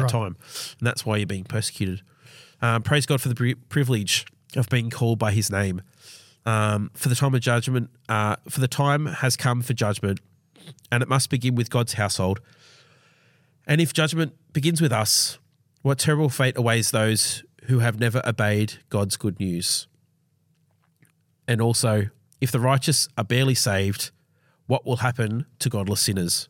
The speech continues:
Speaker 1: Now, this one is one that I'd flagged because
Speaker 2: It's a proverb, isn't it?
Speaker 1: it is. Now I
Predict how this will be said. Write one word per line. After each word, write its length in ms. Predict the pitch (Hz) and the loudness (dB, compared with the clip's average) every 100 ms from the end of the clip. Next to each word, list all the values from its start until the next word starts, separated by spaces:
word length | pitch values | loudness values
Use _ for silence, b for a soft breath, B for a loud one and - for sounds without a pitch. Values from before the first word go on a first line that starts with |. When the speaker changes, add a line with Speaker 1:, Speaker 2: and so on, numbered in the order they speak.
| _ - | _ -2
Speaker 1:
Now, 140 | 120 | 0
this 220 | 135 127 | 0 0
one 300 | 135 120 120 - | 0 0 -2 -2
is 180 | 110 104 | -4 -2
one 460 | 101 107 101 98 | -2 -2 -2 -2
that 100 | 98 | -2
I'd 180 | 98 95 | -2 -2
flagged 600 | - 104 92 151 190 - | -4 -4 0 0 -2 -8
because 520 | 120 - - 139 107 | -8 -6 -2 0 0
Speaker 2:
It's 160 | 160 - | 0 2
a 20 | |
proverb, 320 | 135 123 113 | 2 2 2
isn't 180 | 117 135 | 2 2
it? 140 | 185 - 117 | 2 -2 -2
Speaker 1:
it 200 | 117 - _ - - | -2 -2 _ -18 -4
is. 960 | 120 110 117 135 277 - - - - - _ _ _ - - _ - _ b b _ | 0 2 2 0 0 0 2 2 0 -4 _ _ _ -16 -16 _ -20 _ b b _
Now 160 | 104 | -4
I 20 | 101 | 0